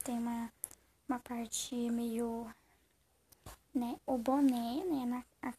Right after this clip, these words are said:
parte da cabeça. E tem o bagulho que tampa pro sol não ir, né? Sei lá. Aí, tipo, é,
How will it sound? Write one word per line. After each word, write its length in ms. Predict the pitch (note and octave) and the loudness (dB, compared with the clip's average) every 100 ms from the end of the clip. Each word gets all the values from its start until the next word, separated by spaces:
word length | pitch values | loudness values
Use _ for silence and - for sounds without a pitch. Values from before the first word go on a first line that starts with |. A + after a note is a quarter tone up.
| - | -6
parte 220 | A#3+ A3+ | -6 -2
da 100 | A#3+ | -4
cabeça. 460 | - A#3+ B3+ C#4 | -2 -2 -2 -4
E 80 | D#4+ | -6
tem 180 | C#4 C4+ | -2 0
o 60 | B3+ | 0
bagulho 340 | C4 C4 C4+ | -2 -4 -6
que 140 | - - | -8 -10
tampa 320 | - C4+ D4+ | -4 -4 -4
pro 240 | - - | -8 -4
sol 280 | - C#4 C#4 | 2 4 6
não 260 | C#4+ E4+ D#4+ | 6 6 2
ir, 140 | A#3+ | 2
né? 160 | A#3+ - - - _ _ | -2 -6 -16 -20 _ _
Sei 80 | E4 | -4
lá. 120 | C#4 A3 _ _ - _ _ _ _ - - | -2 -4 _ _ -20 _ _ _ _ -14 -6
Aí, 160 | B3+ | -4
tipo, 380 | A#3+ - - C#4+ A3 - _ _ _ - - - - - - - _ _ _ - - - - - - - - | -4 -8 -4 -2 -4 -8 _ _ _ -16 -14 -16 -20 -20 -20 -20 _ _ _ -16 -8 -6 -6 -8 -8 -12 -4
é, 300 | A#3+ A#3+ A#3+ | 0 2 0